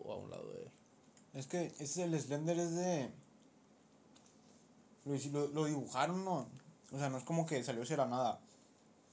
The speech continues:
Speaker 2: Según yo me acuerdo, alguien lo dibujó para un concurso, no sé qué chingados.
Speaker 1: Ujú.
Speaker 2: Y después se hizo viral. Está como esa mamá del Momo,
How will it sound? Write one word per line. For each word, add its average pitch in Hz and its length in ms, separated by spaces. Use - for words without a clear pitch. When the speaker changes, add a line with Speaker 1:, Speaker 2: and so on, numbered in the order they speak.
Speaker 2:
Según 135 220
yo 160 220
me 180 80
acuerdo, 175 420
alguien 156 340
lo 160 80
dibujó 131 480
para 135 140
un 127 100
concurso, 147 380
no 135 120
sé 131 80
qué 143 100
chingados. 120 460
Speaker 1:
Ujú. 156 340
Speaker 2:
Y 107 40
después 107 240
se 120 80
hizo 123 140
viral. 120 260
Está 127 180
como 160 140
esa 170 180
mamá 139 200
del 143 120
Momo, 127 340